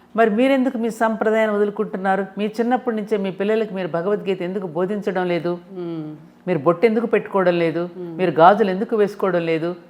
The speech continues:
Speaker 1: మీ మాంగల్యం ఎందుకు ధరించటం లేదు?
Speaker 2: మ్మ్.
Speaker 1: మీ డ్రెస్ కోడ్ ఎందుకు ఇట్లా మారిపోయిందని?" అడుగుతున్నారుగా వాళ్ళు.
Speaker 2: మ్మ్.
Speaker 1: మా హిందూ ధర్మం స్వేచ్ఛనిచ్చారని ఇలాంటి స్వేచ్ఛను కాదు కదా ఇచ్చింది.
Speaker 2: అవును.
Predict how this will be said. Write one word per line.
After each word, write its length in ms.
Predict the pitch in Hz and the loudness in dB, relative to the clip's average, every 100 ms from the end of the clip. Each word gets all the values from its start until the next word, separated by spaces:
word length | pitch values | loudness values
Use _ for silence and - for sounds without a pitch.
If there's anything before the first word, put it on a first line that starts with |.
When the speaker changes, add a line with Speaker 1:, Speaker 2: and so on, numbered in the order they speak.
| - _ _ | -20 _ _
Speaker 1:
మీ 80 | 185 | -2
మాంగల్యం 480 | 165 165 202 226 220 | 4 4 6 4 4
ఎందుకు 240 | 180 220 | 0 0
ధరించటం 560 | 233 214 208 202 180 190 | 0 0 -2 -4 -4 -2
లేదు? 300 | 185 170 180 | -2 -2 -4
Speaker 2:
మ్మ్. 220 | 175 160 170 | -6 -6 0
Speaker 1:
మీ 100 | 175 | 2
డ్రెస్ 260 | 147 175 | 2 2
కోడ్ 240 | - 233 180 | 6 6 6
ఎందుకు 220 | 190 214 | 0 -4
ఇట్లా 180 | 214 202 | 0 0
మారిపోయిందని?" 720 | 165 175 208 214 202 185 185 | 2 2 2 0 0 0 -2
అడుగుతున్నారుగా 640 | 180 202 220 214 208 208 | -2 -2 -2 -2 0 0
వాళ్ళు. 240 | 202 202 190 | -2 -2 -4
Speaker 2:
మ్మ్. 340 | 180 165 165 - - _ _ _ _ _ _ _ _ _ - - - - - - - - _ _ _ - - - - | -6 -10 -14 -18 -20 _ _ _ _ _ _ _ _ _ -20 -20 -20 -20 -20 -20 -20 -20 _ _ _ -20 -20 -20 -16
Speaker 1:
మా 60 | 139 | -16
హిందూ 360 | 120 131 165 247 | -8 -4 2 2
ధర్మం 380 | 208 233 247 254 | 2 2 2 0
స్వేచ్ఛనిచ్చారని 840 | 254 202 233 277 254 226 254 214 | 2 2 4 2 0 2 2 2
ఇలాంటి 300 | 202 262 247 | 2 0 0
స్వేచ్ఛను 380 | - 240 - 208 | 0 0 0 0
కాదు 220 | 180 165 | 0 2
కదా 180 | 160 156 | 0 0
ఇచ్చింది. 540 | 156 - 190 156 185 | -2 -2 0 2 2
Speaker 2:
అవును. 320 | 156 110 - | 0 -4 -14